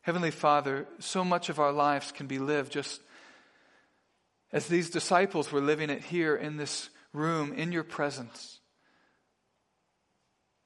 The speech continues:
That is, when great spiritual truths and wonderful gospel ra-, realities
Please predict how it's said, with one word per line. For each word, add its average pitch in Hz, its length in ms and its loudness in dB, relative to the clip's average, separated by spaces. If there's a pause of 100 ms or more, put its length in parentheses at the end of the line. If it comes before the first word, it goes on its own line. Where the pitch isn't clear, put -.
(200)
That 156 160 4
is, 170 260 2
when 165 120 -4
great 180 400 2
spiritual 175 600 0
truths 185 520 0
and 147 240 -2
wonderful 175 580 0 (320)
gospel 165 560 6
ra-, 151 340 6
realities 156 920 4